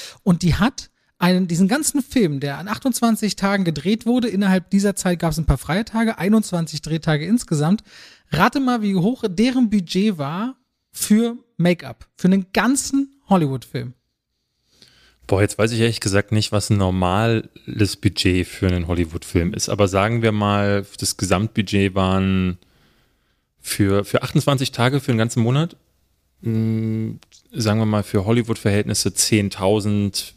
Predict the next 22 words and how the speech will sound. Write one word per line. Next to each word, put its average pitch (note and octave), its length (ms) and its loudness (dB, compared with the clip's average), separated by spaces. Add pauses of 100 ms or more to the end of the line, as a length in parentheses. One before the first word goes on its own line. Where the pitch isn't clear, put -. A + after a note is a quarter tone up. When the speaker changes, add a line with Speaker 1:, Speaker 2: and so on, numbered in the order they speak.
Speaker 2:
vielleicht - 600 -2
achttausend, F#2 720 -2
wenn's F2 280 -2 (200)
billig F#2 300 2
ist A2 120 -8
Speaker 1:
Bei E3 80 2
einem F3+ 160 2
Speaker 2:
jetzt. E3 80 2
Speaker 1:
Low-Budget-Film. C#3 920 -2
Speaker 2:
Ja, F2+ 400 0
würde F#2 180 -2
ich G3 40 4
jetzt C#3+ 80 2
Speaker 1:
Sie A3+ 120 4
Speaker 2:
mal C4 80 4
so - 60 0
Speaker 1:
hatte E3 200 -2
Speaker 2:
sagen. F#3 180 -2
Speaker 1:
zur - 140 -2
Verfügung G#3+ 640 0
zweihundertfünfzig F3+ 1300 -6
Dollar. B2+ 320 -12